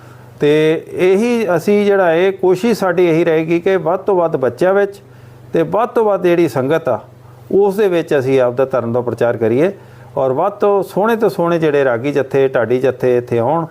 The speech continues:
ਔਰ ਸੰਗਤ ਉਹਨਾਂ ਨੂੰ, ਉਹਨਾਂ ਦੇ ਨਾਂ ਸੁਣ ਕੇ ਇੱਥੇ ਆਵੇ, ਤਾਂ ਕਿ ਇਹ ਆ ਕਿ ਵੀ ਅਸੀਂ ਨਾਂ ਨਹੀਂ ਕਰਨਾ ਚਾਹ ਰਹੇ, ਲੇਕਿਨ ਬਹੁਤ ਸੋਹਣੇ ਰਾਗੀ ਜੱਥੇ ਆਪ ਜੀ ਨੇ ਦੇਖਿਓਗੇ, ਪਿੰਦਰਪਾਲ ਸਿੰਘ ਜੀ ਆਏ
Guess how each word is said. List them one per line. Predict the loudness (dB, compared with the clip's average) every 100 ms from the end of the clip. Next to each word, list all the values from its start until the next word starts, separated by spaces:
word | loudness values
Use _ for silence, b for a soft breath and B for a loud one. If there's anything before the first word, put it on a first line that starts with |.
| B B B B
ਔਰ | -4 -4
ਸੰਗਤ | -4 -2 0 0
ਉਹਨਾਂ | 0 0
ਨੂੰ, | -2 -2 -4 -8 -6
ਉਹਨਾਂ | -2 0 0
ਦੇ | 0
ਨਾਂ | 0 -2
ਸੁਣ | -2 -4 0
ਕੇ | -2
ਇੱਥੇ | 0 -2
ਆਵੇ, | -2 -4 -8 B B B B -4
ਤਾਂ | -2 -2
ਕਿ | -2 0
ਇਹ | 0 2 2 2
ਆ | 0
ਕਿ | 0
ਵੀ | 0
ਅਸੀਂ | 0 0
ਨਾਂ | 0 0
ਨਹੀਂ | 0
ਕਰਨਾ | 0 -2 -2
ਚਾਹ | 0 0
ਰਹੇ, | 0 -2 B B B -2
ਲੇਕਿਨ | 0 0
ਬਹੁਤ | 0 0 0
ਸੋਹਣੇ | 0 0 2 2
ਰਾਗੀ | 0 0
ਜੱਥੇ | -2 0 0 -2 -2
ਆਪ | -2 0
ਜੀ | -2
ਨੇ | 0
ਦੇਖਿਓਗੇ, | 0 0 0 0 0
ਪਿੰਦਰਪਾਲ | -2 -2 -2 -2
ਸਿੰਘ | 0 0
ਜੀ | 2
ਆਏ | 2 2 0